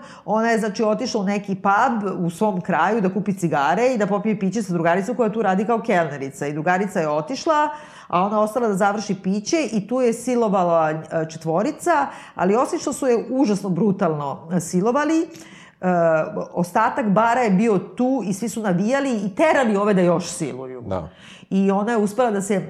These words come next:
Speaker 1: izvuče odatle i da pobegne i kao jedan je zvao, e, nine one one, posle toga što je ona pobegla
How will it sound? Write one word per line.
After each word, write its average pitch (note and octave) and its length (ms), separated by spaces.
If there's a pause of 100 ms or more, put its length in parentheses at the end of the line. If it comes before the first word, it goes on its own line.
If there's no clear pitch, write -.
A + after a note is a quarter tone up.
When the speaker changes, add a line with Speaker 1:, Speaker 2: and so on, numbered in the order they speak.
(120)
Speaker 1:
izvuče G3+ 540
odatle F3+ 520
i F#3 80
da D#3+ 100
pobegne C#4 680 (380)
i G3+ 160
kao C4 160
jedan G3+ 400
je D#3 120
zvao, C3+ 580 (540)
e, D3+ 100
nine C#3+ 180
one B2+ 160
one, D#3+ 220 (1300)
posle G3+ 360
toga D3+ 200
što D3+ 120
je D3 60
ona C#3 120
pobegla G#3+ 560